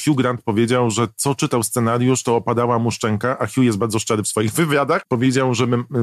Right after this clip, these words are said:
nie przyzwyczajać się do żadnej postaci i do naszego odczucia odnośnie postaci.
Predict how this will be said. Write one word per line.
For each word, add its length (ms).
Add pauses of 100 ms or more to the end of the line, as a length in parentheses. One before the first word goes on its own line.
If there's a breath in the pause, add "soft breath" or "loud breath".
nie 240
przyzwyczajać 680
się 80
do 160
żadnej 560
postaci 480
i 60
do 100
naszego 380
odczucia 420
odnośnie 380
postaci. 600